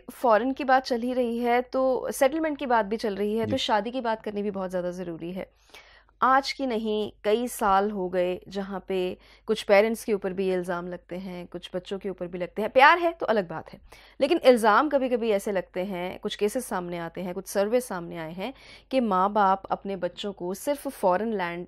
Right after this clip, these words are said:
Speaker 1: भेज-, अ, देख के भेज देते हैं।
Speaker 2: जी।
Speaker 1: या बच्चा जो है वो फॉरेन लैंड में ऐसा, अ, जाना चाहता है, उसको इतनी जल्दी है जाने की कि वो सिर्फ ये देखता है, अ, कि मैं उस जगह पे पहुँच जाऊँ, मैं अब्रॉड चला जाऊँ,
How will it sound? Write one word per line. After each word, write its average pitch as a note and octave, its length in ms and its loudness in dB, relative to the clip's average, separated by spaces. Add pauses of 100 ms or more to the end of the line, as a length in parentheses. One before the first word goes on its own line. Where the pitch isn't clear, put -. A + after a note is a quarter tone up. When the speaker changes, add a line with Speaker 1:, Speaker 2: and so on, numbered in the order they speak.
Speaker 1:
भेज-, F#3+ 420 -2
अ, F#3 40 0
देख G#3+ 360 4
के F#3+ 180 -4 (100)
भेज G3+ 240 -4
देते - 240 -10
हैं। F3+ 160 -8
Speaker 2:
जी। G#2+ 120 -4 (200)
Speaker 1:
या C4 120 8
बच्चा A3 400 4
जो D4 180 2
है G#3 340 4 (340)
वो C4+ 200 4
फॉरेन A3+ 380 6
लैंड A3 400 4
में B3 280 4
ऐसा, C#4+ 460 10
अ, G3 300 8
जाना G#3 380 8
चाहता F#3+ 300 2
है, G3 240 4
उसको G#3+ 220 -2
इतनी B3 220 -2
जल्दी G#3+ 340 0
है B3 100 2
जाने F3 300 -2
की A#3 240 -8 (260)
कि C#4 60 -2
वो D4 180 6
सिर्फ D#4+ 360 0
ये B3+ 240 4
देखता A#3+ 400 4
है, G#3+ 300 4
अ, - 40 -12 (360)
कि A3 400 8
मैं A3 440 6 (140)
उस C4 280 2
जगह A#3 400 8
पे D4 120 4
पहुँच G3 280 -2
जाऊँ, F#3 320 0
मैं G3+ 320 2
अब्रॉड G#3+ 360 8
चला G3+ 280 2
जाऊँ, F#3 260 0